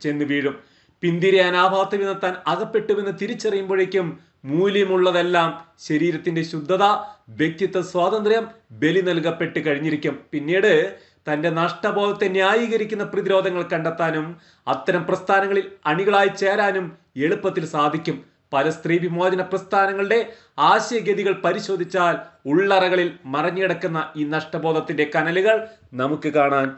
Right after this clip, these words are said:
സാധിക്കും. പ്രണയം ചൂഷണം ചെയ്യപ്പെടുന്ന മൃദുല വികാരമാണ്.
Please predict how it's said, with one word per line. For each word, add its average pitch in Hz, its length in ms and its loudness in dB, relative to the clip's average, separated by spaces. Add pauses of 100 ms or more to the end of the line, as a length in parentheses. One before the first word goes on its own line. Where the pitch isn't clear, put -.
(120)
സാധിക്കും. 131 580 -2 (240)
പ്രണയം 190 520 2 (100)
ചൂഷണം 240 480 -2
ചെയ്യപ്പെടുന്ന 202 760 2 (120)
മൃദുല 156 320 0
വികാരമാണ്. 165 720 2